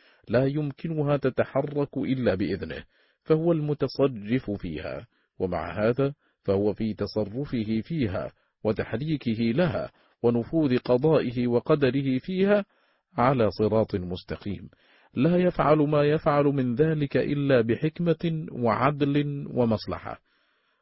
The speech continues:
"ولو سلطكم علي"، فله من الحكمة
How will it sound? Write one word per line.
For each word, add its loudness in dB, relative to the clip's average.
"ولو 2
سلطكم -2
علي"، -2
فله -2
من 0
الحكمة -2